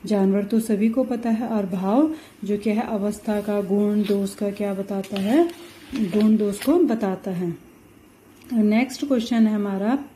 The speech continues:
प्रश्न उत्तर। किसी व्यक्ति, वस्तु, स्थान, प्राणी या भाव के नाम को क्या कहते हैं? व्यक्तिवाचक संज्ञा किसे कहते हैं, उदाहरण सहित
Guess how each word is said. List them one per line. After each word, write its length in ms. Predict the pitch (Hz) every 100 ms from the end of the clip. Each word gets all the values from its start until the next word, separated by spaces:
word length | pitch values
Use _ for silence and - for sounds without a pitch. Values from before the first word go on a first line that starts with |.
| -
प्रश्न 340 | 233 214 -
उत्तर। 300 | 196 - 190 175 - - - - -
किसी 420 | - 233 262 311 311
व्यक्ति, 560 | 262 220 - - 262
वस्तु, 480 | 233 226 226 254 233
स्थान, 440 | 226 226 220 233
प्राणी 460 | 254 240 214 214 220
या 100 | 220
भाव 380 | 196 196 208 247
के 280 | 233 240 226
नाम 320 | 214 196 196
को 260 | - 277
क्या 480 | 302 311 220 247 339 - - - -
कहते 360 | 226 202 - 196
हैं? 200 | 185 170 - - - - - - - - -
व्यक्तिवाचक 840 | 214 220 - 320 294 254 233 262
संज्ञा 420 | - 233 220 233
किसे 420 | 233 233 226 233 240
कहते 360 | 233 208 214
हैं, 180 | 208 262
उदाहरण 520 | 254 226 208 202 214
सहित 420 | 220 214 254 311